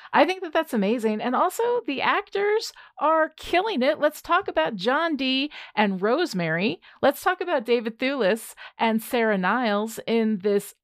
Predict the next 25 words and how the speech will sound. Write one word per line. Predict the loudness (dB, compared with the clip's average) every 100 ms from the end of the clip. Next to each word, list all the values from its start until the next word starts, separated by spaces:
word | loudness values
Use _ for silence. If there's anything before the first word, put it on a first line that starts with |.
| 0
unbelievable, | 2 2 0 0 0 0 -4 0 0 2 0 0 -4 -2
you | 0
know, | 2 2
like, | 0 -2 -8 -10
if | -2 -2
you | 0
take | 0 -2
just | 0 -2 0
this | -6 -2
part | 0 2
out, | 2 2
it | -2 -2
is | -4 0
a | -2
one-act | 0 0 2 -2 -6
play, | -8 0 0 0 -12 -2
right? | 0 0
You | 0
know, | 2 2 0
just | 0 2 2 0
the | -4
story | 0 0 2 0
with | -4
these | -4 -4 -6 -10
two. | -4 -2 -2